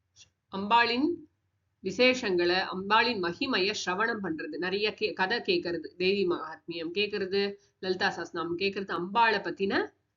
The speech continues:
விஷயங்களை, நம்ம மகிமைகளை காதா-, காது கொடுத்து கேட்கறது சிரவணம். அது உயர்ந்த பக்தி.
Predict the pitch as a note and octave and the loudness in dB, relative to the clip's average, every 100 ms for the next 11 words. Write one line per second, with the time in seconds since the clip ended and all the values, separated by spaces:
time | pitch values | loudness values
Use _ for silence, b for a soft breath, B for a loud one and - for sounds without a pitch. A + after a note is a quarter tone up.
0 | _ _ _ _ F#3+ A3+ C#4+ G#3 A3 D#4+ | _ _ _ _ -4 2 4 4 2 0
1 | F3 A3+ F#3+ F3+ B3+ A#3+ F#3 G#3 F#4 - | 0 0 -2 0 2 2 2 0 -2 -6
2 | _ _ _ _ F#3+ G3+ G3+ G3 - G3 | _ _ _ _ 0 2 2 0 2 4
3 | A3+ A3+ F#3 F3 - F3 F3 D#3+ D#3 - | 4 4 0 0 0 0 0 -6 -6 -6
4 | E3 G3 D#3+ - - - A3+ F3 F#3 A#3+ | 0 0 0 -4 -14 -10 -2 0 0 -2
5 | B3 A3 F3 - G3 | -2 -2 -4 -6 -14